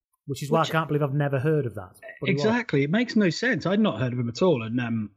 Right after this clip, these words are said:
Speaker 2: yeah, you hear a lot about players like Albert Johannesson, who was obviously before him, but I'm really surprised.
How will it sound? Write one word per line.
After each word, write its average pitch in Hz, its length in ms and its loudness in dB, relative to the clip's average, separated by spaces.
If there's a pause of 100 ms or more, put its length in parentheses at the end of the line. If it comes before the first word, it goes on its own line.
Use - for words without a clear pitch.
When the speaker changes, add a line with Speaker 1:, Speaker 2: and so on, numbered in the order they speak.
(480)
Speaker 2:
yeah, 190 260 0
you 139 120 0
hear 151 180 2
a 147 60 2
lot 143 80 -4
about 127 220 -6
players 135 280 0
like 131 180 -4 (160)
Albert 127 240 -4
Johannesson, 127 500 0
who 123 80 4
was 117 100 -2
obviously 117 220 -6
before 135 360 2
him, 127 100 4
but 120 140 -2
I'm 180 280 4
really 320 240 2
surprised. 104 600 -4